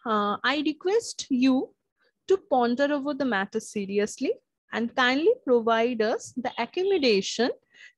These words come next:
such as seat capacity, refreshment menu and fare and special student package or any other information that may be useful for our movie trip।" তাহলে অন্যান্য যদি কোনো ইনফরমেশন থাকে, kindly সেগুলো আমাদের সাথে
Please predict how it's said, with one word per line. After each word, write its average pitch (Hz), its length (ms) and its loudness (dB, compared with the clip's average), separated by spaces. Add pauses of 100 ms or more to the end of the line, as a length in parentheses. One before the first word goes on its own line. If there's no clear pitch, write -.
(120)
such 247 200 2 (100)
as 262 60 0 (100)
seat 330 260 2
capacity, 277 1000 0
refreshment 269 680 2 (120)
menu 262 320 2 (120)
and 320 260 -2 (180)
fare 202 320 2 (480)
and 214 200 -6 (120)
special 311 480 0 (100)
student 311 480 0
package 269 520 -2
or 320 240 2 (100)
any 320 180 -6 (100)
other 285 160 -2 (140)
information 254 680 -2
that 247 200 2
may 226 160 0
be 214 260 -4
useful 190 360 -8
for 180 120 -4 (120)
our 453 80 -2 (160)
movie 190 300 -2
trip।" 170 140 -10 (100)
তাহলে 254 180 -2
অন্যান্য 254 380 -2
যদি 240 180 -2
কোনো 240 160 -4
ইনফরমেশন 208 560 -4
থাকে, 220 260 -2 (420)
kindly 240 240 2
সেগুলো 240 360 2
আমাদের 214 240 -2
সাথে 208 240 -6